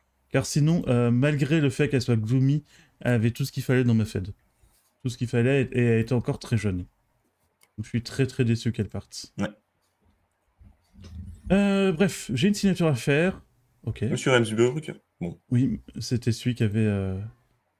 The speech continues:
Speaker 1: monté en, en, ah non, il n'y a pas tant monté que ça.
Speaker 2: Ah, il n'y a
Speaker 1: Oui,
Speaker 2: pas
Speaker 1: il
Speaker 2: tant
Speaker 1: reste
Speaker 2: monté que
Speaker 1: très
Speaker 2: ça,
Speaker 1: bon.
Speaker 2: mais il était déjà très bon. <laughs>
Speaker 1: C'est ça. Et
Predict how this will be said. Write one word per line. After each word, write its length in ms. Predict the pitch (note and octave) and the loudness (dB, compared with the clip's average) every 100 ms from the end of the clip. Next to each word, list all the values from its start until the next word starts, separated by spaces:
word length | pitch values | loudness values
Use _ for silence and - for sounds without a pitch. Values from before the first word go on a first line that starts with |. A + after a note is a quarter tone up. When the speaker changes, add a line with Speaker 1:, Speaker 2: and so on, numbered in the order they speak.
| _ _ - | _ _ -2
Speaker 1:
monté 340 | A2 A2+ B2+ | 0 0 0
en, 120 | A#2 A2 - | 2 0 -2
en, 400 | G#2+ G2+ G2 F#2+ - _ _ _ _ _ _ _ _ _ _ - | -4 -2 -4 -6 -10 _ _ _ _ _ _ _ _ _ _ -4
ah 80 | |
non, 100 | A3+ | 0
il 40 | C4+ | 2
n'y 40 | |
a 40 | A3 | 2
pas 120 | G3 | 2
tant 120 | F#3 | 2
monté 200 | F3 E3+ | 2 0
que 40 | |
ça. 80 | C#3 | 2
Speaker 2:
Ah, 60 | C3 | 4
il 20 | |
n'y 40 | G3+ | 6
a 20 | |
Speaker 1:
Oui, 60 | |
Speaker 2:
pas 60 | D#3+ | 6
Speaker 1:
il 40 | D#3+ | 6
Speaker 2:
tant 60 | |
Speaker 1:
reste 60 | E3+ | 4
Speaker 2:
monté 160 | - | 4
que 40 | D3+ | 2
Speaker 1:
très 40 | |
Speaker 2:
ça, 80 | A2+ | 6
Speaker 1:
bon. 40 | F3 | 6
Speaker 2:
mais 60 | C3+ | 6
il 20 | |
était 160 | G#2 | 4
déjà 240 | G2+ G2 B2+ | 2 4 4
très 200 | C3 A2 | 4 2
bon. 160 | G2 F#2 - - - | 2 -2 -10 -20 -10
<laughs> 240 | C#3 B2+ - | -8 -6 -6
Speaker 1:
C'est 60 | |
ça. 200 | A#2 - - - - _ - _ _ - - _ _ _ _ _ _ _ _ _ _ _ _ _ | -6 -4 -6 -8 -20 _ -20 _ _ -20 -20 _ _ _ _ _ _ _ _ _ _ _ _ _
Et 40 | - | -20